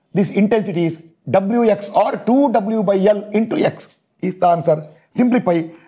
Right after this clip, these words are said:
W L by four, two two will cancel, W X square by L, parabolic variation of second degree.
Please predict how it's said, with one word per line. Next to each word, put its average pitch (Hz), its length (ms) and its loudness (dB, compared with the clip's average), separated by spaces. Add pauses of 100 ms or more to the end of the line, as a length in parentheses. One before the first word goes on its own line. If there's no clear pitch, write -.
W 214 260 0
L 254 140 2
by 214 200 0
four, 160 420 -2
two 247 160 2
two 240 100 0
will 214 160 2
cancel, 196 540 0 (340)
W 226 260 0
X 220 140 -2
square 196 240 0
by 175 140 2
L, 160 260 0 (240)
parabolic 220 640 0
variation 180 640 2
of - 200 -2
second 165 300 -2
degree. 107 280 -12